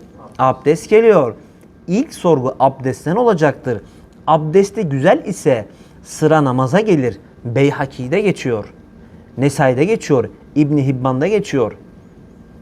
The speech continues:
Efendimiz Aleyhisselatü Vesselam şöyle buyurdu. "Hiçbir günahkar yoktur ki güzelce abdest alıp,"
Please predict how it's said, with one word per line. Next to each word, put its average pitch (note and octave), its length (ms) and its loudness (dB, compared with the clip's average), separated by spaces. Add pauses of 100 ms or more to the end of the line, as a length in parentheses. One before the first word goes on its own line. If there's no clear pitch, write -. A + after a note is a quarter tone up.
(140)
Efendimiz A#3+ 560 2
Aleyhisselatü A3 720 4
Vesselam G#3 520 0
şöyle G#3 400 2
buyurdu. B2+ 460 -2 (380)
"Hiçbir E3 720 -2 (400)
günahkar C3+ 640 0
yoktur A#2+ 560 -4
ki B2 420 -6 (1400)
güzelce C3 840 2 (120)
abdest B2 600 -2
alıp," A#2+ 300 -4